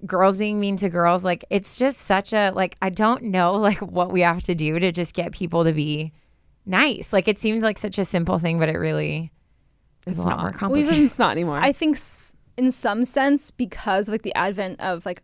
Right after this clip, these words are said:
Speaker 3: online platforms, we've almost, like, evolved to be, like, these, um, online, like, robots.
Speaker 1: Mm-hmm.
Speaker 3: And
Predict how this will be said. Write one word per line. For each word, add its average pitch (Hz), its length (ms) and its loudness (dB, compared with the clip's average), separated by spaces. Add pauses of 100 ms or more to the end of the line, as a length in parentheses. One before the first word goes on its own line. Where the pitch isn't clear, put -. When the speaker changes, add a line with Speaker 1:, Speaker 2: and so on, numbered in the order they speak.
(120)
Speaker 3:
online 175 500 -2
platforms, 233 600 0
we've 196 180 -6
almost, 233 420 2
like, 196 220 0 (340)
evolved 214 680 2
to 233 100 0
be, 196 380 -4
like, 190 260 -2
these, 185 560 0 (380)
um, 190 460 2 (640)
online, 208 640 0
like, 196 180 -4
robots. 190 1080 -2
Speaker 1:
Mm-hmm. 170 500 -6
Speaker 3:
And 277 100 2